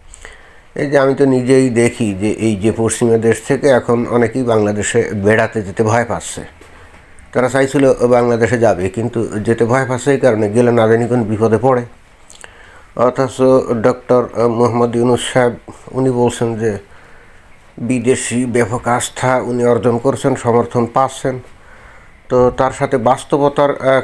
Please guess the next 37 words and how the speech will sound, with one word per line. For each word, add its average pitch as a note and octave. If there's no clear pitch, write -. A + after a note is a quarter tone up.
কোনো C#3
সম্পর্ক B2
তো G#2+
আমি G2
দেখি G2
না। D#2+
আর C3
বিদেশ C3+
বলতে C#3+
উনি C#3+
কোন C#3
দেশের B2+
কথা A2
বুঝাচ্ছেন? G2+
উনি C3+
তো C3+
পার্শ্ববর্তী C#3
দেশ B2
ভারতেরই C#3
আস্থা B2+
অর্জন A2
করতে G2+
পারেননি। F2
এ B2+
পর্যন্ত B2+
বাংলাদেশের A#2+
মানুষের A2+
যে G#2+
ভিসা A2
টিসার A2
ব্যাপারে G#2+
আজ -
পর্যন্ত G2+
কোনো A2+
সুরাহা B2
হলো B2+
না। C#2+